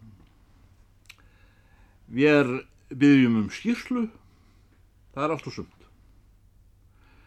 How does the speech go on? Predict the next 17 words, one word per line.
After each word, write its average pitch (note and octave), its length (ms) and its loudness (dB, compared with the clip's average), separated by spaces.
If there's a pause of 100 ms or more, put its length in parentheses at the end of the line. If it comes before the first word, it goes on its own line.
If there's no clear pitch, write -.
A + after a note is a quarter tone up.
(400)
Má C#3 220 -4
einu A#3 560 -6
gilda G#3+ 480 -8
hvaða F#3+ 240 -4
kreddur G#3 540 -6
og E3+ 100 -6
fabúlur F#3 640 -4
þeir F3 320 -4
koma E3+ 320 -2
upp B2+ 160 -8
með. G2 220 -8 (680)
Þér D3+ 400 -2
eigið E3 320 2
ekki A3 240 -2
að F#3+ 140 0
snúa D#3+ 280 2
þeim. F2+ 140 -4